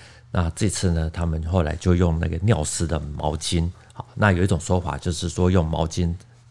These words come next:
沾着那个肥皂水做成简易的防毒面具，好，捂住口鼻，然后就继续的向前冲锋，啊，那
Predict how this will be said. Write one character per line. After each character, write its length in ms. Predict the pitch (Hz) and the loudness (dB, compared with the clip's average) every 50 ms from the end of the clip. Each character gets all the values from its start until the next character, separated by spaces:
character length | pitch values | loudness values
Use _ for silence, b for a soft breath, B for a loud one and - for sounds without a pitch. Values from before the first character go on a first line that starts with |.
| - - | -12 -4
沾 220 | - 98 92 90 | 0 2 2 2
着 140 | 92 85 80 | 2 0 -2
那 100 | 78 78 | -4 -4
个 160 | 78 80 76 | -6 -6 -6
肥 180 | - - 82 82 | -6 -2 -2 0
皂 200 | - - 90 80 | 2 2 2 2
水 240 | - - - - - b b b b b b b | 0 -4 -8 -10 -10 b b b b b b b
做 160 | - 104 87 | 0 0 0
成 160 | - - 76 80 | 0 0 -4 -4
简 240 | - - 76 73 87 | -2 -2 -2 0 0
易 120 | 92 90 | 0 0
的 140 | - 78 73 | 0 -2 -4
防 220 | - - 73 80 | -4 -2 -2 -2
毒 120 | 80 82 80 | -2 -2 -2
面 300 | 82 90 90 80 80 82 | -2 0 0 0 -2 -4
具， 240 | - - - - - b b b b b b b | -6 -6 -8 -8 -10 b b b b b b b
好， 220 | - - - - - - - | -14 -14 -14 -16 -18 -18 -10
捂 140 | - - 120 | -4 0 0
住 220 | 107 - 110 85 82 | 0 2 0 0 0
口 200 | - - - - - | -2 -4 -6 -6 -8
鼻， 200 | - - - - - - - | -8 -8 -8 -10 -12 -16 -12
然 80 | - | -10
后 80 | 78 80 | -8 -4
就 140 | - 90 87 | -2 -2 -2
继 160 | - - 92 | -2 -2 -6
续 180 | - - 90 | -4 -2 -4
的 80 | 82 - | -4 -4
向 220 | 76 - 95 82 | -2 -2 -2 -2
前 180 | 71 - - 69 | -2 -4 -6 -8
冲 220 | - - - 73 | -8 -6 -8 -8
锋， 240 | 67 - 78 71 67 - b b b b b b b b b | -6 -4 -6 -6 -6 -10 b b b b b b b b b
啊， 160 | - - - - - | -12 -12 -12 -12 -6
那 200 | - 98 92 90 | -2 0 0 0